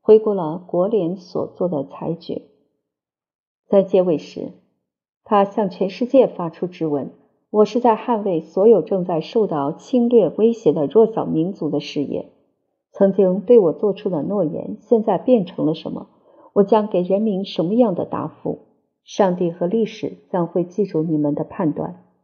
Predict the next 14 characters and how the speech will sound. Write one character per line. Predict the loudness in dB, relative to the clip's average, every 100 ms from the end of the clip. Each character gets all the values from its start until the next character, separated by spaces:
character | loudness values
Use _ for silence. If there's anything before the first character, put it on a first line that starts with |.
| _
今 | 4 4
天 | 6 4
是 | 2
我 | -4 -4
们， | -6 -14 -18 _ _
明 | -4 -4
天 | 0 0 0 -6 _
就 | 0
可 | 0 -4
能 | -4 -2
轮 | -4 -2
到 | -2
你 | -2 -4
们。” | -6 -12